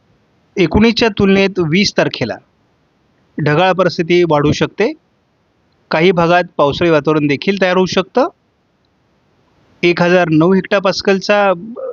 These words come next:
हवेचा दाब तयार होणार आहे. त्यामुळे वातावरणात वीस तारखेला तुलनेत अधिक बदल होईल. आपण बघतो एकवीस तारखेला देखील महाराष्ट्रामध्ये पावसास अनुकूल ढग निर्माण होऊ शकतात,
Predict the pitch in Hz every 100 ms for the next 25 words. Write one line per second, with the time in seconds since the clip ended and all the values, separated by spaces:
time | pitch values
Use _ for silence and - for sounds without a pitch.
0 | - - 175 180 190 180 180 175 170 175
1 | 180 214 311 _ _ _ _ _ _ _
2 | _ _ 202 226 220 160 180 - _ -
3 | 190 170 165 202 208 214 214 180 180 -
4 | 180 160 175 175 165 151 160 170 143 143
5 | 139 127 117 113 110 104 _ _ _ _
6 | _ _ _ _ _ _ _ _ _ _
7 | - - - 156 143 180 170 156 139 180
8 | 160 165 185 185 - 180 - 185 175 165
9 | 190 185 196 - 202 160 147 160 - 165
10 | 127 104 - _ _ _ _ _ _ -
11 | 165 139 196 - 175 165 160 170 156 160
12 | 156 143 147 139 139 151 - 180